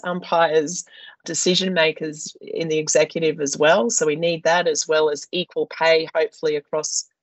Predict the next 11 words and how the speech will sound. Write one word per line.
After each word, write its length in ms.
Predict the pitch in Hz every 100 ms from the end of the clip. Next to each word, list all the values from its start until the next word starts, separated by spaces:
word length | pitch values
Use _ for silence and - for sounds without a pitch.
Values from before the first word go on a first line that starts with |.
| -
most 280 | 160 170 170
sports. 600 | - 175 220 - 170 - _ _ _ _ -
I 100 | 240
think, 320 | 247 277 285
too, 580 | - - 233 226 233 214 -
removal 640 | 208 208 214 220 214 226
of 80 | 190
the 80 | 180
barriers 560 | 175 175 190 190 190
to 120 | - 175
commercialisation 1080 | 165 175 170 - 165 151 165 190 - 285